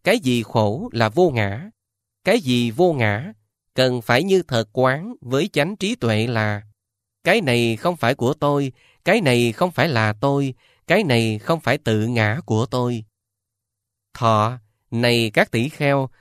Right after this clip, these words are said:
là vô thường, vân vân. Tưởng, này các tỷ kheo, là vô thường, vân vân. Hành,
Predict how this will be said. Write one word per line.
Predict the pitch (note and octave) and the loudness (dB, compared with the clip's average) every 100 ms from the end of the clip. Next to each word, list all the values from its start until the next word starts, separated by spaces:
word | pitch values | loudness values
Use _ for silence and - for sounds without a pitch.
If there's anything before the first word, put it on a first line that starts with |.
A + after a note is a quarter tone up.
| _ | _
là | B2+ A#2+ A#2+ | -2 2 2
vô | A#2 F3 F3+ | 2 0 0
thường, | - A2 G#2+ G#2 G#2+ | 0 0 0 -4 -10
vân | A2 B2 C#3+ | -4 -2 0
vân. | C#3 C#3 C#3 - _ _ _ _ | -2 -2 -6 -12 _ _ _ _
Tưởng, | - A2+ G#2 F3+ A3+ _ _ | 2 4 2 -4 -14 _ _
này | A2+ A#2+ A#2 A2 | 0 2 2 0
các | - A2+ | 0 0
tỷ | A2 C3+ | -2 -4
kheo, | - C#3+ C#3 C3 - _ | -2 -2 0 -4 -10 _
là | - A#2+ A#2+ A#2+ | -2 2 4 2
vô | C#3+ F#3+ | 2 2
thường, | F3+ A#2+ A2 G#2+ G#2 | 0 0 0 0 -4
vân | A2 B2 D3 | -2 0 0
vân. | C#3+ C#3+ D3 - _ _ _ _ | 0 -2 -4 -10 _ _ _ _
Hành, | _ - A#2 A#2 | _ -2 -2 -2